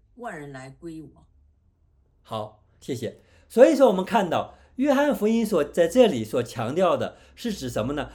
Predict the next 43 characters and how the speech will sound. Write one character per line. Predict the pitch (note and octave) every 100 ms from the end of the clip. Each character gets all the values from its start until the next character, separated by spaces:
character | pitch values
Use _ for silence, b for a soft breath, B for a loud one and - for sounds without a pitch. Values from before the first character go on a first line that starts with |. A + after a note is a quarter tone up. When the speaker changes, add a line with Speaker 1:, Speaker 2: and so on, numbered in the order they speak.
| B B
Speaker 2:
耶 | C#4 C#4 C#4
稣 | C4 A3+
为 | A3+ B3 G#3
了 | F#3
保 | - A2 B2
卫 | A3
他 | E3 F3+
们 | F3+ C3+
失 | - F#3
去 | F3+ E3 - - -
自 | G#3
己 | C#3
的 | B2
生 | B2 D3 D#3+
命， | C3+ - b b b
借 | - D#4 G#3+
着 | E3
他 | E3+ F#3+
的 | G3
死， | - - F2 - b b -
使 | - - C#3
他 | A2+ E3+ F3 F3 - - -
就， | - F#3+ C3+ - - -
使， | - E3 D#3+ D#3
使 | D#3+
这 | F#3 F#3
些 | E3+
人 | C#3
能 | D3+
够 | F3+ F3
得 | - C#3+ F3
到 | G3+ F3+ - - -
拯 | - A#2 G#2+
救。 | A2 A3+ - - b b b b
这 | - D4 B3
就 | G3+ G#3+ D#3
是 | D#3+
为 | B3+ B3+
什 | -
么 | G#2 A#2
他 | - D#3 D#3
具 | - G#3+ F3+ C3
备 | D#3 E3+ G#2+